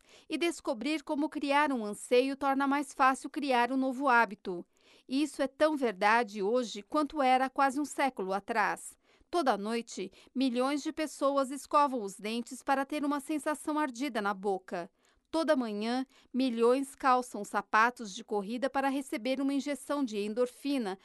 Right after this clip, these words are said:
pela qual aprenderam a ansiar. E quando voltam para casa, depois de limpar a cozinha ou arrumar o quarto, alguns deles borrifam um pouco de Febreze.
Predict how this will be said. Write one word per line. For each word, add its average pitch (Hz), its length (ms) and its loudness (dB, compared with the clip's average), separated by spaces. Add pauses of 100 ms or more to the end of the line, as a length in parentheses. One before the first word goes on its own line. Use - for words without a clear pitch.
(200)
pela 330 240 0
qual 254 320 4
aprenderam 262 760 0
a 190 80 -2
ansiar. 196 720 -2 (600)
E - 80 -8
quando 214 340 -2
voltam 220 440 2
para 190 240 -2
casa, 208 640 0 (180)
depois 269 400 0
de 311 80 -4
limpar 294 360 0
a 311 80 0
cozinha 277 520 -2
ou 240 120 4
arrumar 226 460 0
o 196 60 -6
quarto, 226 640 2 (200)
alguns 233 580 0
deles 226 460 2
borrifam 269 680 -2
um 311 160 -2
pouco 247 420 0
de 196 140 -12
Febreze. 190 840 -4